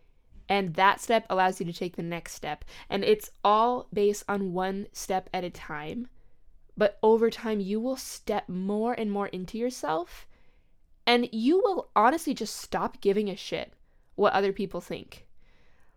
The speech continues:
Like, for the most part, I will say <laughs> for the most part, because I still struggle with it, but what I can do is say, "Okay, you know what? I care, I'm caring what that person's thinking right now, and I'm gonna make the choice to stop caring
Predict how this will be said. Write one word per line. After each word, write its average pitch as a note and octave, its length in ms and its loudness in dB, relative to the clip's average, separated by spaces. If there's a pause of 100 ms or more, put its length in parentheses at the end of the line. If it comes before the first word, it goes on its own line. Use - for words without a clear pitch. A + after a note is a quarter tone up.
(320)
Like, F3 380 2 (100)
for D4 200 10
the C#4 80 6
most B3 220 6
part, - 220 4
I F#3+ 120 4
will G#3+ 120 6
say D#4 200 6
<laughs> - 20 -6
for D4+ 260 6
the A3+ 100 4
most G#3+ 220 0
part, F#3+ 240 0
because G#3+ 280 0 (160)
I A3 100 2
still C4 260 2
struggle F#3 380 -2
with D4+ 180 -4
it, - 240 -4
but - 160 6
what G#3+ 160 4
I A3+ 100 0
can G3+ 260 -4
do G3+ 420 0 (300)
is F#3+ 380 4
say, F3+ 500 2
"Okay, F3+ 240 0
you F3 100 0
know G3 140 0
what? A#3 320 2 (520)
I F3+ 100 2
care, G#3 380 2
I'm F#3+ 140 0
caring C4 380 2
what B3 180 4
that G#3 160 0
person's F#3+ 380 -4
thinking E3 260 -10
right D#3+ 180 -10
now, D3 280 -8
and F3 260 -2
I'm F3+ 180 2
gonna F#3 140 -2
make F3+ 200 -4
the F3+ 80 -6
choice E3+ 460 -6 (300)
to A3+ 100 0
stop F#3 320 2
caring D#3+ 440 -6